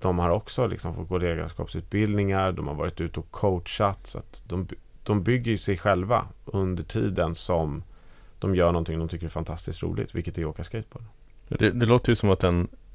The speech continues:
Speaker 2: satsningen har lett dit man vill att en sån satsning ska
Speaker 1: Ja.
Speaker 2: leda. Just att de faktiskt träffar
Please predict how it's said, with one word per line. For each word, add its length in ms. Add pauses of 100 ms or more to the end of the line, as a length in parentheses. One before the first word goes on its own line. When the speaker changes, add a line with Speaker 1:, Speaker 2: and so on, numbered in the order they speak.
(140)
Speaker 2:
satsningen 800 (100)
har 220
lett 540 (200)
dit 180
man 140
vill 180
att 140
en 80
sån 120
satsning 300
ska 140 (300)
Speaker 1:
Ja. 180
Speaker 2:
leda. 420
Just 220
att 120
de 260 (600)
faktiskt 540 (640)
träffar 720